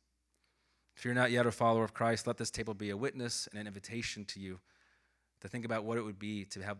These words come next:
relationships reconnected by the grace and forgiveness of God. Let's pray. Lord, I thank you for who you are. And we thank you, Lord, for your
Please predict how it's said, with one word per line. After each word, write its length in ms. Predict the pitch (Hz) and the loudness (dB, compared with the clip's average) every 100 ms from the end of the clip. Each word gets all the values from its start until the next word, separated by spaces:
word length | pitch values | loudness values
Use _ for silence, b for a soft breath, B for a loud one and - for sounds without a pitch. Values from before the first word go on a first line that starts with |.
| - | -10
relationships 720 | 104 101 104 110 - 95 - | -8 -6 -6 -6 -8 -10 -10
reconnected 720 | 113 117 101 95 101 - 87 _ _ _ _ _ _ _ - | -8 -8 -8 -10 -10 -16 -20 _ _ _ _ _ _ _ -14
by 80 | |
the 80 | 98 | -14
grace 320 | 95 107 107 | -10 -8 -8
and 100 | 104 | -12
forgiveness 460 | - 92 90 90 - | -14 -12 -12 -12 -14
of 80 | 87 | -16
God. 300 | - 80 - _ _ _ _ _ _ _ _ _ _ _ _ _ - | -18 -18 -20 _ _ _ _ _ _ _ _ _ _ _ _ _ -14
Let's 140 | 95 | -14
pray. 200 | - 76 87 _ - b b b - | -14 -14 -16 _ -20 b b b -4
Lord, 140 | 107 | -2
I 20 | |
thank 200 | 104 110 | -2 -4
you 80 | 107 | -6
for 140 | - 101 | -6 -4
who 160 | 113 | -2
you 160 | 110 92 | 0 0
are. 220 | 80 82 | -4 -8
And 840 | - - _ _ _ _ _ _ | -14 -20 _ _ _ _ _ _
we 100 | 92 | -10
thank 200 | 87 101 | -6 -4
you, 100 | 104 | -4
Lord, 240 | 95 95 - | -2 -2 -2
for 140 | 92 | -6
your 320 | 92 92 90 | -4 -4 -4